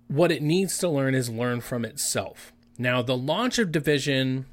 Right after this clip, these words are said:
the original, was not great. Although, I, <sighs> I definitely don't wanna s-, sound like a snob or anything, but I, I don't think I got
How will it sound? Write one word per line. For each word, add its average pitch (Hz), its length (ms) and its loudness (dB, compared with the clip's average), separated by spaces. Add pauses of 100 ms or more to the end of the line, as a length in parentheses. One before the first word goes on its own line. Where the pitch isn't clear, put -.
the 127 180 -4
original, 117 580 0
was 117 320 0
not 110 360 -4
great. 95 400 -4
Although, 190 640 6 (920)
I, 226 800 2 (540)
<sighs> - 500 -20
I 147 100 4
definitely 175 300 2
don't 160 160 4
wanna 143 120 6
s-, - 200 2 (160)
sound 143 360 0
like 139 100 -2
a 123 60 -2
snob 135 420 0
or 127 100 0
anything, 123 380 -2
but 123 220 -6
I, 190 460 4
I 143 140 2
don't 208 220 2
think 214 160 0
I 185 80 2
got 156 340 0